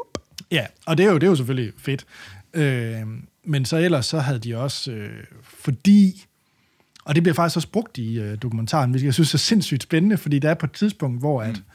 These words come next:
Speaker 1: og igen, ikke spoiler, der kommer flere, mange kontroverser mellem teammedlemmer og så videre, hvor de decideret spørger dem, der optager dokumentaren,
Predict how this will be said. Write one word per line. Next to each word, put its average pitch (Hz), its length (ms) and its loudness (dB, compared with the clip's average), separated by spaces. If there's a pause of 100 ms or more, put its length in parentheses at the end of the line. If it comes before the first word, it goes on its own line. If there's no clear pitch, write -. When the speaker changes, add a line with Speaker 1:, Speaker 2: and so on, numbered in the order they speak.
Speaker 1:
og 117 100 -10
igen, 131 180 -2
ikke 151 120 -4
spoiler, 156 360 2 (600)
der 139 60 0
kommer 160 180 2
flere, 185 260 2 (140)
mange 180 260 0
kontroverser 175 760 0 (140)
mellem 117 300 -4
teammedlemmer 110 600 -2
og - 80 -18
så - 120 -12
videre, 117 260 -6 (560)
hvor 175 120 4
de 147 100 2
decideret 151 480 2
spørger 156 520 -4 (320)
dem, 131 120 -4
der 113 160 -6 (160)
optager 139 300 -8
dokumentaren, 110 480 -2